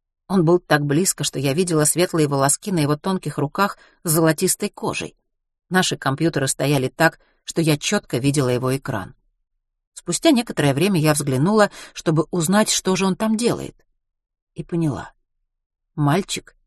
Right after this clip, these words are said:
читает любовное письмо. Это было электронное письмо от какой-то Карлы.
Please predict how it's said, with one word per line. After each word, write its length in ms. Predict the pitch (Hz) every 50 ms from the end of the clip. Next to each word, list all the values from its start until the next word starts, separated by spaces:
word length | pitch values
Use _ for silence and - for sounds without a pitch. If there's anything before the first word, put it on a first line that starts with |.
| _ _ _ _ _
читает 540 | - - 156 147 - 151 156 165 160 151 -
любовное 540 | 147 139 120 123 127 123 123 120 123 123 123
письмо. 520 | - - 127 - - - - - - - _ _ _ _ _ _ _ _ _ _ _ _ _ _ _ _ _ _ _ _ _ -
Это 280 | 180 175 - - - 160
было 340 | 156 160 170 160 151 151
электронное 580 | 151 147 147 - - 170 175 165 156 156 147 143
письмо 360 | - 156 156 - - 202 196
от 100 | 175 -
какой-то 460 | - 160 - - 175 170 - - 175 _ _
Карлы. 460 | - - 214 180 127 120 110 98 -